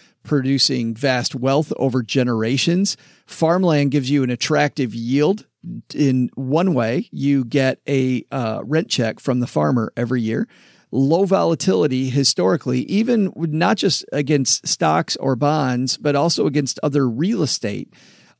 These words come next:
Also, you see your equity build up over time as farmland appreciates in value.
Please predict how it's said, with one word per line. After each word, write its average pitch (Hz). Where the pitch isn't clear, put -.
Also, 165
you 131
see 156
your 143
equity 165
build 131
up 123
over 127
time 147
as 120
farmland 123
appreciates 127
in 127
value. 147